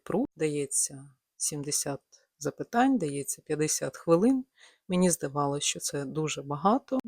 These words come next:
а вже ж я встигну, але про це трішки згодом. І якщо ви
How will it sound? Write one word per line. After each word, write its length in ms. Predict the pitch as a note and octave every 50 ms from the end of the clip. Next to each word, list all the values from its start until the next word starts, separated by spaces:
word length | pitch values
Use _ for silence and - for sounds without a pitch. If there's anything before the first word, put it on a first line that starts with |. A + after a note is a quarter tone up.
| A3 F#3
а 80 | D#3+
вже 180 | C#3+ - - D3
ж 140 | - - -
я 60 | -
встигну, 540 | - - - - A#3 A#3+ A3 G#3 A3+ A3+ A3+ _ _ - - - _ _ _ _
але 200 | - A3+ A#3 A3+
про 180 | G3+ - - F3+
це 200 | - - G3+ G#3
трішки 460 | G3 - - F#3+ F#3+ - - - F3
згодом. 340 | D#3 - - D3 C#3+ C#3+ - -
І 120 | D4+ D4+
якщо 360 | C4 A3+ G#3 - - - G3+
ви 420 | F3+ E3 D#3+ D#3+ D3+ D3+ D#3 D#3